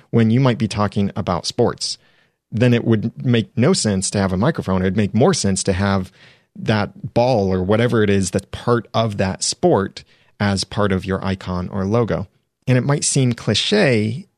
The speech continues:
at first, but it makes total sense for the industry. Like, it's cliche to use a microphone on your cover art for a podcast, unless you have a podcast about podcasting.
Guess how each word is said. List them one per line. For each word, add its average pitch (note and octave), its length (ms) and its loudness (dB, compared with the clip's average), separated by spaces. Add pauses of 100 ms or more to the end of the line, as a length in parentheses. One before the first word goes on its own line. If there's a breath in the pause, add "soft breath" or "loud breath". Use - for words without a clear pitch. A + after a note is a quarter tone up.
(260)
at G#2+ 140 -2
first, C#3+ 640 -2 (480)
but C#3 320 0 (100)
it C#3 140 2
makes B2 260 2
total G#2+ 280 2
sense - 320 -2
for - 160 -6
the F#2 100 -2
industry. B2+ 460 -4 (360 loud breath)
Like, A#2+ 140 0
it's B2 140 -2
cliche F3+ 500 2
to D#3 80 0
use B2 500 2
a G#2+ 120 0 (240)
microphone A2 840 -2 (220)
on G#2+ 100 2
your G2 100 0
cover F#2+ 240 0
art F2+ 140 0
for G2 140 0
a F2 40 -2
podcast, - 520 -6 (100)
unless C#3+ 460 2
you C#3 60 2
have A#2 200 2
a B2+ 60 -2
podcast F#2+ 480 -4
about F#2+ 220 -2
podcasting. C3 600 -2